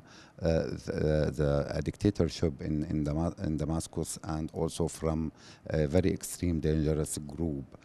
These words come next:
established by Al-Assad regime and, uh, and having, you know, uh, a lot of cooperation between them, only to, to convince the sec-, the, the international community about,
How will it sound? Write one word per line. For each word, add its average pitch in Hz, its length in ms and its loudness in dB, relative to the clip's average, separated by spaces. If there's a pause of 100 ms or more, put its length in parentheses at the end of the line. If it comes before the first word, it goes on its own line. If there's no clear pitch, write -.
(120)
established 78 640 6
by 76 160 2
Al-Assad 78 600 -4
regime 73 460 -4
and, 73 440 -4
uh, 71 300 0
and 73 180 -4
having, 76 480 0
you 73 280 0
know, 76 260 -2 (400)
uh, 71 880 2
a - 100 -2
lot 95 300 8
of - 240 -6
cooperation 82 680 2
between 78 400 -2
them, 78 300 -2 (480)
only 104 400 6
to, 85 500 -2
to 82 240 -4
convince 92 540 6
the 71 160 2
sec-, - 340 -6
the, 78 600 0
the 78 120 2
international 92 760 4
community 87 560 -2
about, 78 480 8